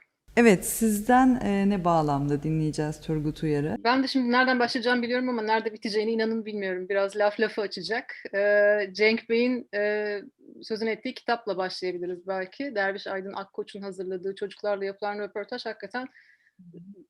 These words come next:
Speaker 2: Türkiye tarihinde herhalde ilktir. Var mı daha önce, e, bir şairin çocuklarıyla bu kadar uzunlamasına mülakatlar yapan, e, ve işte çeşitli evraklara da ulaşan, tartışmaları da bu, bu şekilde canlı bir anlatımla kitaplaştıran ben bilmiyorum.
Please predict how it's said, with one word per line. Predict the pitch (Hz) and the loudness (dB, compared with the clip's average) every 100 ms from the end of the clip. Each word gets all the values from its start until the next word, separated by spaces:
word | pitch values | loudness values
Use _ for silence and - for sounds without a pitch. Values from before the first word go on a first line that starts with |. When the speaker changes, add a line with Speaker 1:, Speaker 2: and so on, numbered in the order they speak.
| _ _ - | _ _ -10
Speaker 2:
Türkiye | 247 240 | -2 0
tarihinde | 233 220 254 | 4 4 4
herhalde | 240 226 269 | 4 4 4
ilktir. | 277 - 202 | 0 0 -2
Var | 214 233 | 2 2
mı | 226 | 0
daha | 214 208 | -2 -2
önce, | 202 196 | -4 0
e, | 202 196 202 202 196 185 | 0 0 -2 -2 -2 -6
bir | 208 | -6
şairin | - 202 202 214 | 0 2 2 0
çocuklarıyla | 226 190 - 208 214 202 | -4 -6 -2 0 0 -2
bu | 190 | -4
kadar | 208 208 | -4 -4
uzunlamasına | 196 202 202 202 202 - 226 | -4 -6 -4 -6 -6 -4 -2
mülakatlar | 220 196 196 202 202 208 196 | 0 -2 -2 -2 -2 -2 -2
yapan, | 190 208 247 262 - | -2 -4 -6 -6 -10
e, | 202 190 | -12 -6
ve | 202 196 | -4 -6
işte | - - 196 196 190 - | -10 -8 -6 -6 -8 -10
çeşitli | 202 196 202 | -10 -6 -4
evraklara | 196 196 196 196 185 | -2 -2 -4 -6 -4
da | |
ulaşan, | 180 180 175 220 233 | -6 -8 -8 -8 -6
tartışmaları | 220 196 - - 202 202 196 | -6 -6 -8 -10 -8 -6 -4
da | 208 220 208 | -4 -4 -8
bu, | 190 - | -20 -20
bu | 196 | -10
şekilde | 202 190 185 185 | -8 -6 -6 -2
canlı | 202 202 220 226 208 | 0 0 0 0 -2
bir | 202 | -6
anlatımla | 190 202 - 196 190 | -6 -10 -14 -16 -14
kitaplaştıran | - 196 196 190 - 220 233 208 | -12 -10 -8 -10 -8 -8 -8 -4
ben | 202 208 | -6 -6
bilmiyorum. | 208 190 170 233 | -8 -6 -6 -6